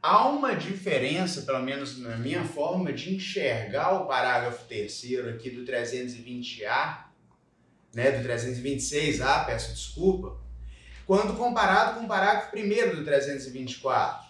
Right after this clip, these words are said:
tá? Primeiro que fake news não é uma mera divulgação de informação caluniosa.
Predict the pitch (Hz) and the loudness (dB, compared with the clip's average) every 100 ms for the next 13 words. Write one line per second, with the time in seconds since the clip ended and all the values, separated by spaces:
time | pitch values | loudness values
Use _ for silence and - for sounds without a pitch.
0 | _ 147 214 285 285 _ _ _ _ _ | _ -2 -2 -2 -6 _ _ _ _ _
1 | _ _ _ _ - 196 226 254 - 277 | _ _ _ _ -4 2 6 6 4 -2
2 | - 233 220 208 180 190 160 151 151 226 | -2 0 2 0 -4 -6 -4 -2 -4 -4
3 | 190 127 120 - - - - - _ 127 | -4 -4 -6 -8 -10 -12 -16 -20 _ -14
4 | 165 202 240 220 226 269 330 247 180 160 | -4 -2 0 0 2 2 2 0 0 2
5 | 165 160 185 254 - - 131 - 233 285 | 2 4 2 0 -6 -14 -10 -6 -4 -4
6 | 214 226 220 175 151 139 - - 175 240 | -6 -4 -2 2 2 2 -2 -6 -6 -6
7 | 254 262 254 240 226 208 156 151 - 180 | -6 -8 -8 -6 -4 -2 -2 -2 -6 -8
8 | 208 285 294 302 180 139 135 131 - - | -8 -6 -6 -4 2 2 2 0 -6 -14